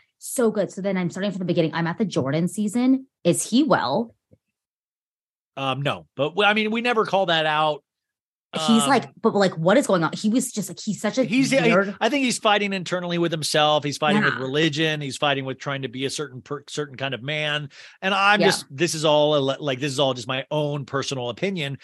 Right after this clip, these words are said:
Speaker 2: But
Speaker 1: Yeah.
Speaker 2: you see somebody at war with themselves. And also, if he can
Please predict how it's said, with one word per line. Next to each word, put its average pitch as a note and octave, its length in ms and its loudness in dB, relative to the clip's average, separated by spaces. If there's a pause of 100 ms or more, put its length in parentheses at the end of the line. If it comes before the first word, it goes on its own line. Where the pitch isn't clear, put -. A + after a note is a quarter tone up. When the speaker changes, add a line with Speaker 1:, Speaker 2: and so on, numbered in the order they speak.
(160)
Speaker 2:
But F#3 200 4
Speaker 1:
Yeah. - 80 4
Speaker 2:
you E3 60 4
see E3 180 2
somebody F#3 360 4
at D#3+ 100 0
war D#3+ 300 0
with D#3 140 -2
themselves. C3+ 560 0
And D3 80 -2
also, C#3+ 420 2 (300)
if C#3+ 160 0
he F3 120 4
can E3+ 200 -2